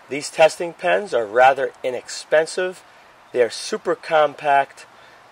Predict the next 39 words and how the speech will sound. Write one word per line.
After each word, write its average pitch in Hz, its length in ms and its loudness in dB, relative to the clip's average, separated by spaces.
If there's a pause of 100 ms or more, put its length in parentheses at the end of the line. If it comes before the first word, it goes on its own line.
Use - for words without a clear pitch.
and 202 180 4
you 190 60 -8
can 170 140 -8
put 170 220 2
'em 143 120 0
right 139 180 4
inside 131 440 2
your 101 180 -12
tool 160 240 -6
pouch 139 560 0 (440)
and 127 140 0
have 127 240 2
'em 120 200 -4
ready 110 200 -2
to 113 160 -16
go. 98 340 -6 (320)
I'm 123 140 -8
now 139 180 2
going 135 240 0
to - 80 -18
give 120 200 -10
you 123 100 -4
a 113 60 -6
quick - 260 -12
demonstration. 131 800 -2 (680)
Right 123 220 -2
here 160 240 -4
is 185 120 -4
a 107 40 -12
sample 127 580 -4
of - 220 -12
brand 123 400 -2
new 165 160 -8
brake 175 300 -6
fluid. 180 340 -6
Let's 165 160 -18
take - 220 -14
a - 20 -12
look. 135 360 -10